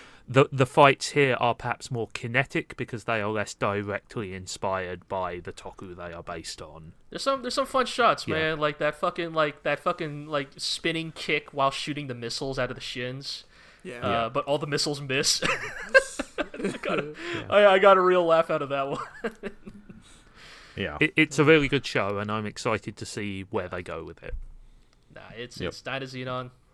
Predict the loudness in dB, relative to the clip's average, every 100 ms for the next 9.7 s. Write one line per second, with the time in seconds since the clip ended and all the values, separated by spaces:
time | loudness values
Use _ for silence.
0 | _ _ _ _ -20 -2 0 4 4 6
1 | 6 6 2 4 4 4 2 0 -4 -6
2 | 2 2 2 -4 -4 -4 -6 -8 -8 -12
3 | -14 -12 -14 -14 -10 -8 -8 -8 -8 -8
4 | -6 -6 -4 -6 -8 -14 -4 -2 0 4
5 | 4 4 0 -4 -2 0 0 -2 -4 -4
6 | -2 0 2 0 -2 -4 -8 -6 -2 -2
7 | -4 -6 -2 0 0 -2 0 2 2 0
8 | -4 -6 -8 -8 -6 -6 -8 -10 -6 -6
9 | -6 -8 -6 -6 -6 -8